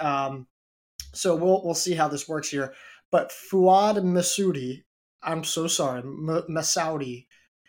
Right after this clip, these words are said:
um, three thirty-eight for fifteen hundred meters, three fifty-five, is also rumored to have run thirteen forty-six, was not able to confirm that. Um, but nonetheless, uh, a really solid, not just solid, just star talent, really,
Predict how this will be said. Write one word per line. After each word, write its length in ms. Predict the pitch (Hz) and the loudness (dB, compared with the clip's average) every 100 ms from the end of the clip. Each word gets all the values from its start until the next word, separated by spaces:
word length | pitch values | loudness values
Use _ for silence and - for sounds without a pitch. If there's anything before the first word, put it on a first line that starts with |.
| _ _ - | _ _ 0
um, 480 | 170 160 151 151 - | 2 4 2 0 -2
three 180 | 185 233 | 0 2
thirty-eight 440 | 220 208 190 185 | 4 6 8 6
for 100 | 185 | 4
fifteen 300 | 180 180 185 | -4 -4 -2
hundred 260 | 165 160 156 | -2 -4 -4
meters, 360 | 156 151 156 | -4 -2 -4
three 200 | - 170 | -4 -4
fifty-five, 640 | 180 180 165 156 160 156 151 | -2 -4 -6 -2 0 2 0
is 120 | 143 | 0
also 380 | 196 233 - 202 | 0 0 2 0
rumored 440 | 160 185 202 190 | 2 0 2 -2
to 80 | 190 | 2
have 180 | 170 151 | 2 2
run 200 | 160 151 | -4 -2
thirteen 380 | 165 165 175 156 | -4 -4 -8 -6
forty-six, 640 | 160 143 - 165 156 - | -4 -2 -2 -2 -4 -6
was 140 | 139 | -10
not 340 | 151 156 170 170 | -6 -4 -4 -4
able 200 | 170 165 | -6 -6
to 120 | - | -12
confirm 500 | 147 135 151 151 151 | -14 -12 -6 -4 -2
that. 280 | 151 147 - - _ _ - | -2 -2 -4 -12 _ _ -6
Um, 340 | 143 139 135 | -2 -2 -2
but 160 | 131 160 | -4 0
nonetheless, 760 | 170 180 170 156 156 - - - | 0 2 2 2 2 2 -2 -4
uh, 180 | 143 143 | -6 -2
a 120 | 156 | -2
really 360 | 147 165 170 156 | 0 -2 -2 -2
solid, 840 | - - 147 151 156 156 147 139 _ _ _ 151 | -2 0 2 2 2 0 -2 -6 _ _ _ -4
not 240 | 175 196 | -2 -2
just 140 | - | -4
solid, 260 | - 139 139 | -6 -4 -6
just 160 | 131 - | -6 -6
star 460 | - 165 202 151 - | 0 2 2 0 -6
talent, 500 | 143 180 147 131 147 | -4 -4 -4 -10 -8
really, 420 | 151 143 135 | -6 -4 -8